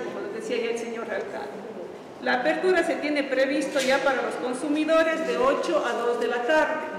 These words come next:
Eh, as-, el ingreso será únicamente por la puerta, por la puerta Juan Vintimilla. Hay una, una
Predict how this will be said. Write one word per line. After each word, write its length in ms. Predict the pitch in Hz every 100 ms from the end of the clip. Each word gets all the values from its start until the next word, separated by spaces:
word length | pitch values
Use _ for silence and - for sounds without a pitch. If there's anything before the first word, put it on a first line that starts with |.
| - 214 214 214 214 220 - - - - - - -
Eh, 360 | 262 254 247 -
as-, 480 | 262 247 247 240 -
el 160 | 254 285
ingreso 540 | 330 359 359 359 320
será 260 | - 277 285
únicamente 840 | 302 311 302 262 269 285 285 294
por 220 | 269 240 220
la 160 | 214
puerta, 760 | 240 254 254 247 254 233 220 -
por 80 | 208
la 160 | 208
puerta 320 | 233 247 254 247
Juan 180 | 247 247
Vintimilla. 640 | 254 254 285 294 285 247
Hay 200 | 247 254
una, 220 | 294 285 277
una 480 | 311 311 294 285